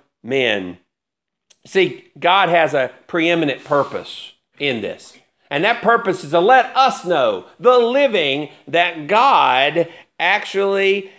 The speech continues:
is in charge of the governments of men. He's in charge. He is watching over it, and he can do great things. And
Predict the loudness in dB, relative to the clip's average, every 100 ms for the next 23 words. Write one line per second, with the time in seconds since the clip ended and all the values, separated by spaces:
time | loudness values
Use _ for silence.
0 | _ -2 2 4 2 -2 -12 _ _ _
1 | -8 -4 -4 -4 2 4 6 4 2 2
2 | -2 -6 -18 _ _ _ _ -2 2 4
3 | 4 4 2 -2 -16 _ _ _ _ -10
4 | -2 0 2 2 0 -2 -2 -2 -2 -6
5 | -10 -4 -2 -2 -4 -6 -6 -12 -20 -12
6 | -2 0 2 2 0 2 2 2 2 4
7 | 4 4 0 -2 -6 -6 -2 0 0 -2
8 | 0 0 2 0 0 2 2 2 2 2
9 | 4 0 -4 -18 _ _ _ -20 -20 -6
10 | -2 0 0 -2 -4